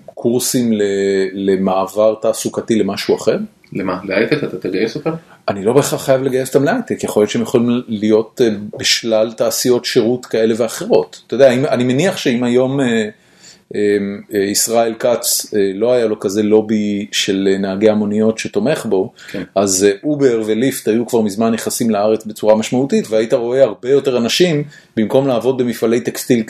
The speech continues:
Speaker 1: אה, כושלים בפריפריה, היו פשוט עוברים לתחום ההסעות.
Speaker 2: אה, נכון, אבל אתה גם צריך בסופו של דבר שיהיה לך מספיק נוסעים לכל אלה שמסיעים.
Speaker 1: נכון.
Speaker 2: אה,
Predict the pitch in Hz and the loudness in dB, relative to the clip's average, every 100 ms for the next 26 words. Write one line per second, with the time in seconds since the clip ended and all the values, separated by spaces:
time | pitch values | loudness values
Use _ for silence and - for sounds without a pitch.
0 | 127 110 110 113 131 123 120 135 135 208 | 0 0 0 -4 0 0 0 0 0 0
1 | 139 110 123 156 143 120 139 151 143 - | 2 0 0 -4 -2 2 2 2 -2 0
2 | 151 151 - 170 190 - - _ _ _ | 2 2 0 -2 -2 -4 -20 _ _ _
3 | _ _ - 117 110 113 120 135 135 127 | _ _ -10 -6 -4 -2 -2 -4 0 0
4 | 101 98 92 92 104 - - 101 - 104 | 0 -4 -4 -4 -4 -6 -8 -8 -8 -8
5 | 104 98 98 95 101 101 95 90 - - | -6 -2 0 0 -2 -4 -4 -8 -8 -6
6 | 113 110 120 95 95 92 92 - 92 - | -4 -2 -2 -2 -4 -4 -6 -8 -12 -6
7 | 92 95 110 110 107 92 85 _ _ _ | -4 -2 4 4 4 -4 -6 _ _ _
8 | _ - 127 127 131 | _ -4 0 0 -2